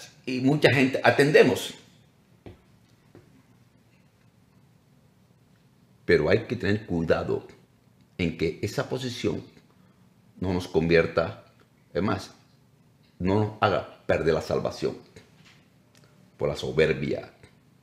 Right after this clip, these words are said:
el orgullo. No, mi hermano, no. Tenemos que tener cuidado esa parte. Es muy importante. Hacernos la autoevaluación.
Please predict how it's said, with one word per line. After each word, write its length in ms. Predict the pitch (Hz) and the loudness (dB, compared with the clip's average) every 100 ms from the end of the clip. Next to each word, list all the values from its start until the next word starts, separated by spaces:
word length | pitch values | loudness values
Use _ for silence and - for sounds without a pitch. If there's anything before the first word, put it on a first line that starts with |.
| _ _ _ - | _ _ _ -10
el 120 | 76 | -10
orgullo. 540 | 65 69 78 71 50 - - _ _ _ _ _ _ _ _ _ _ _ _ _ _ _ _ _ _ _ _ _ _ _ _ _ - | -8 -6 -4 -4 -6 -12 -20 _ _ _ _ _ _ _ _ _ _ _ _ _ _ _ _ _ _ _ _ _ _ _ _ _ -10
No, 240 | 80 76 | -4 -2
mi 120 | 73 | -2
hermano, 380 | 52 52 50 50 - - _ _ _ _ _ _ _ - | -4 -6 -6 -10 -14 -20 _ _ _ _ _ _ _ -10
no. 360 | 71 - - _ _ _ _ - | -8 -8 -10 _ _ _ _ -8
Tenemos 260 | 78 85 | -4 -2
que 80 | 80 | -2
tener 200 | 73 78 | -4 -4
cuidado 240 | 78 73 58 | -2 -2 -2
esa 240 | 65 - | -6 -8
parte. 340 | 65 - - - - _ _ _ _ _ | -8 -8 -10 -14 -18 _ _ _ _ _
Es 120 | - | -12
muy 120 | 76 87 | -6 -6
importante. 640 | 90 71 - 73 - - - _ _ _ _ _ _ _ _ _ - | -6 -10 -8 -10 -8 -10 -14 _ _ _ _ _ _ _ _ _ -12
Hacernos 720 | - - 92 104 101 - - - - | -6 0 2 2 0 -8 -20 -16 2
la 180 | 101 87 | 6 8
autoevaluación. 1400 | 92 - - - - 98 95 92 80 - - 104 87 | 8 4 -2 0 2 6 6 6 4 2 4 4 4